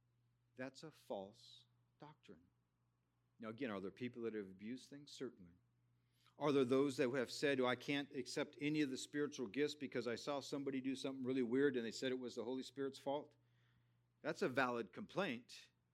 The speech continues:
but that's not valid to toss away the gifting of the Holy Spirit. The Holy Spirit does want to work in our lives. And again, the letter to the Corinthians is full of instructions on how to handle those kinds of things.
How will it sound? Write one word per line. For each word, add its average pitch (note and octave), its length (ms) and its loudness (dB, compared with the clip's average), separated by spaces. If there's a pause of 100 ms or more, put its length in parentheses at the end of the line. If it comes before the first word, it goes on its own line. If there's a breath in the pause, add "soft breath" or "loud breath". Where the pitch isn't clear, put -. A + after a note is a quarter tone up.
(500)
but B2+ 120 -6
that's C3 280 -2
not C3+ 280 -4
valid B2+ 380 0
to A2+ 100 -10
toss A#2+ 420 -6
away A#2 240 -2
the G#2 140 -8
gifting A2 500 -6
of G2+ 100 -8
the F#2+ 80 -6
Holy G2+ 220 -6
Spirit. A2 320 -16 (1120)
The A2 60 -14
Holy A#2 140 -6
Spirit A#2 380 -6
does A#2+ 240 -6
want G#2+ 200 -8
to F#2+ 40 -6
work F#2 280 -10
in F#2 40 -14
our E2+ 120 -16
lives. - 420 -20 (460 soft breath)
And B2+ 100 -4
again, A#2+ 400 -2 (600 soft breath)
the A#2+ 80 0
letter B2+ 360 -2 (260)
to C#3 140 -4
the A#2+ 120 -2
Corinthians B2 640 -4
is B2 220 -12 (100)
full C#3+ 240 0
of G#2 100 -2
instructions G#2+ 640 -10
on G#2 80 -8
how G2+ 160 -8
to G2+ 120 -8
handle G2 320 -12
those F#2 200 -10
kinds F#2 260 -16
of F2+ 100 -16
things. - 420 -20